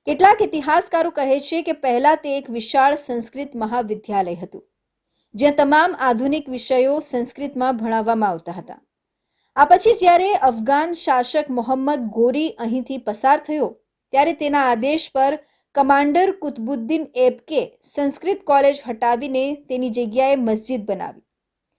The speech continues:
સંકુલમાં હિન્દુ, ઇસ્લામ અને જૈન સ્થાપત્ય કલાની મિશ્ર ઝલક જોઈ શકાય છે. ડેપ્યુટી મેયર નીરજ જૈને જણાવ્યું હતું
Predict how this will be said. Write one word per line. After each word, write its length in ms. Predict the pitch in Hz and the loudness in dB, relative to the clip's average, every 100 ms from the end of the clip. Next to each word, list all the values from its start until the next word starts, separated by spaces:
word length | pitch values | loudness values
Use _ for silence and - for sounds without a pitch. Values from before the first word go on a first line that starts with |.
| _ _ _ _ - | _ _ _ _ 4
સંકુલમાં 640 | 294 294 427 392 370 415 302 | 4 6 4 4 4 2 2
હિન્દુ, 300 | 285 285 359 | 0 2 0
ઇસ્લામ 540 | 294 - 285 302 320 | -2 -4 0 0 0
અને 180 | 285 277 | -2 -2
જૈન 360 | 220 254 285 | -2 -2 -2
સ્થાપત્ય 680 | 320 - 254 240 269 262 277 | -4 -4 -2 0 0 0 -2
કલાની 440 | 277 233 233 247 269 | 0 2 2 0 -2
મિશ્ર 400 | 247 247 254 254 | -2 -4 -6 -6
ઝલક 360 | 220 214 226 | -4 -2 -2
જોઈ 240 | 214 208 185 | -2 -4 -2
શકાય 400 | - 180 135 107 | -6 -8 -12 -12
છે. 240 | - - _ _ _ _ _ _ | -16 -18 _ _ _ _ _ _
ડેપ્યુટી 400 | 226 254 311 330 | 0 2 2 2
મેયર 340 | 392 330 330 330 | 2 4 2 2
નીરજ 340 | 294 285 294 | 0 2 0
જૈને 320 | 240 277 277 | 0 -4 -2
જણાવ્યું 520 | 269 262 262 262 277 277 | -2 0 0 0 -2 -4
હતું 420 | 226 294 339 | -4 -6 -6